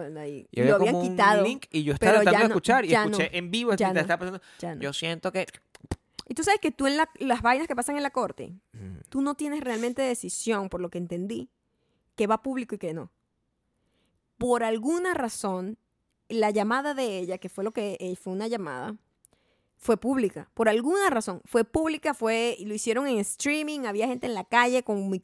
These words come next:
Speaker 1: con micrófonos, audífonos, verga, vaina.
Speaker 2: Se llama megáfono y corneta.
Speaker 1: ¿Qué dije?
Speaker 2: Micrófonos y audífonos.
Speaker 1: Bueno, mi amor,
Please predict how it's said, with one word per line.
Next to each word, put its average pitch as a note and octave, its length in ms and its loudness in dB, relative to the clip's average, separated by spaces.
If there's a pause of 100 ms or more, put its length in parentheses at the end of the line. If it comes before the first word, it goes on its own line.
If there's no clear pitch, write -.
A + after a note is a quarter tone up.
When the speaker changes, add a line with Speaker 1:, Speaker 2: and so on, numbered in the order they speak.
Speaker 1:
con F#3+ 160 -4
micrófonos, A3 600 -2
audífonos, G3+ 560 -4
verga, F#3+ 300 -4
vaina. A3+ 300 -4 (220)
Speaker 2:
Se A2 120 -8
llama C3+ 360 -6 (480)
megáfono G#2 500 -8 (840)
y C#3 80 -8
corneta. G#2+ 400 -6 (1080)
Speaker 1:
¿Qué G3 140 -6
dije? D#4+ 320 -4 (760)
Speaker 2:
Micrófonos A2 480 -4
y D3 60 2
audífonos. F#2 440 -6
Speaker 1:
Bueno, - 280 -14
mi G1+ 80 -16
amor, - 160 -20